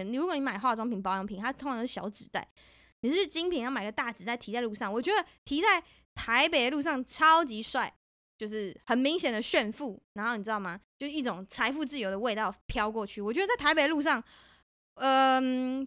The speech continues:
就是炫富满点，然后我也不会觉得说这是一个不好的事情，或者说，呃，它看起来很危险。No，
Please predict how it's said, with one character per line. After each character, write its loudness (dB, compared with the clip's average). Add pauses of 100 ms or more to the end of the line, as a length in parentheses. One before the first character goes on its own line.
(220)
就 2
是 0
炫 4
富 2
满 0
点， -6 (160)
然 -6
后 2
我 0
也 2
不 -6
会 2
觉 -2
得 -4
说 -2
这 -6
是 -6
一 -4
个 -4
不 -4
好 -2
的 -4
事 -10
情， -10
或 -4
者 -4
说， -6
呃， 2
它 -2
看 -4
起 -4
来 -4
很 -2
危 0
险。 -4
No， 6